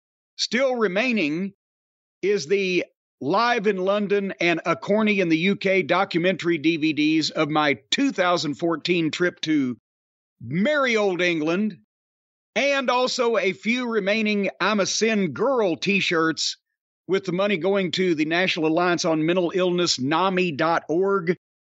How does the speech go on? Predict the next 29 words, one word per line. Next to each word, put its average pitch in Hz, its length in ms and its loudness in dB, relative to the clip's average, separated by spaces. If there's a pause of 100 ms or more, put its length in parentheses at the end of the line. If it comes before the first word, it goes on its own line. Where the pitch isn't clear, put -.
(160)
And 185 140 0
there's 185 220 0
only 202 240 2
a 156 80 2
handful 190 460 0
of 156 60 -2
those 175 280 0
left 175 300 -2
for 165 160 0
the, 135 320 0 (480)
the 165 120 0
fairer 220 500 0
sex 190 420 0
that 151 220 -2
felt 190 200 0
like 175 200 0
they 165 120 0
got 170 200 0
left 170 280 0
out 165 200 0
when 151 120 0
we 151 120 0
had 156 160 0
the 143 120 2
I'm 151 140 2
a 139 40 2
Sin 156 280 0
Guy 117 200 2
shirts. - 500 -4